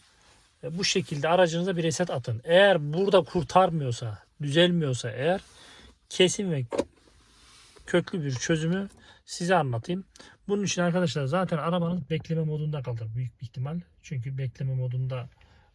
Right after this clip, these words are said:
e, olur arızaya geçtiği zaman enerji sistemleri arızasında. Bu moddayken, aracınızda bu şekildeyken size ihtiyaç arkadaşlar bir tane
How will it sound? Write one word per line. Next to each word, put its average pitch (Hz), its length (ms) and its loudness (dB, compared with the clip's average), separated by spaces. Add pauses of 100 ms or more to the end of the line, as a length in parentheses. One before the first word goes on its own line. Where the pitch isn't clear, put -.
(120)
e, 123 340 -6 (100)
olur 131 280 -2 (320)
arızaya 127 480 -2
geçtiği 120 420 -2
zaman 110 300 -4 (220)
enerji 117 300 -2
sistemleri 110 500 -4
arızasında. 113 800 -6 (540)
Bu 220 80 -4
moddayken, 180 680 -4 (180)
aracınızda 170 560 -2
bu 170 80 -4
şekildeyken 151 720 -4 (440)
size 190 360 -4
ihtiyaç 180 560 -6
arkadaşlar 160 680 -2
bir 202 140 -6
tane 175 420 -2